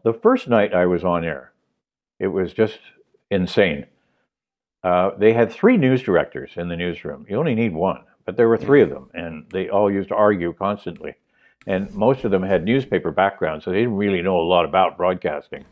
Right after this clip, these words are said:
And the first night we were there, uh, the, my first newscast,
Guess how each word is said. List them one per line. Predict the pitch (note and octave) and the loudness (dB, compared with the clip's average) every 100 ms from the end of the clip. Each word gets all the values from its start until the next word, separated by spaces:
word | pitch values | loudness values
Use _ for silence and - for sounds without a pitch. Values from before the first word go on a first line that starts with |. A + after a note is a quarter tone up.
| _ _ _ _ _ | _ _ _ _ _
And | F#2+ F#2 F#2 F#2 - | -4 -2 -2 -6 -8
the | G#2 | -8
first | - D#3+ E3 | 0 0 2
night | A#2 G#2+ | 0 0
we | G2+ F#2+ | 0 -2
were | E2+ | 0
there, | F2+ F2 E2+ _ _ _ _ - | 2 2 0 _ _ _ _ -8
uh, | D#2+ E2 E2+ E2+ E2+ | -4 -2 0 -2 -4
the, | F#2 | -6
my | F#2+ F#2 | -4 -4
first | - A#2 - | -2 -2 -2
newscast, | G2 F#2 F2 E2 | -6 -4 -4 -4